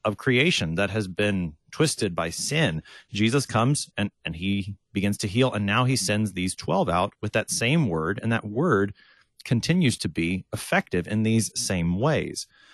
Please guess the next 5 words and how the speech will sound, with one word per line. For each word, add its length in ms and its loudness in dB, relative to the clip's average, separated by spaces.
What, 260 0
what 120 0
about 300 2
the 380 0
provisions 880 -2